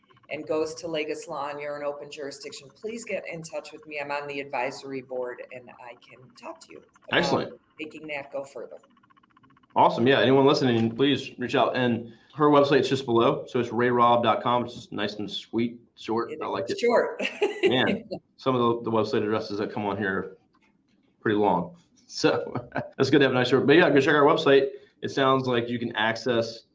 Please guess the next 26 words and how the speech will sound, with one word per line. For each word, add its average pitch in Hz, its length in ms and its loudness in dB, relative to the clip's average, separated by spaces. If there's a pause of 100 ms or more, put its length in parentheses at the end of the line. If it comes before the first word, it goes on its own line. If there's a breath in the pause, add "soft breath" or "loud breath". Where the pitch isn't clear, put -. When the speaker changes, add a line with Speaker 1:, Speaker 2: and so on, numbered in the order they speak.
(140)
Speaker 2:
that 95 240 -2
group 101 300 -2 (120)
through 98 280 -6
there. 95 380 -2 (580)
And, 90 320 -8
uh, 87 140 -2
it 92 40 0
looks 113 220 0
like 104 140 -2
I 101 60 2
see 107 180 -2
in 101 80 0
the 95 60 -2
bottom 101 520 2 (140)
corner 113 280 -2
of 92 60 -4
your 95 100 -2
website, 92 400 -2
the, - 120 -10 (1000)
you 104 100 2
have 92 80 0
a - 20 -2
logo 92 300 0
for - 200 -2
it. - 140 -12
So, 95 320 -2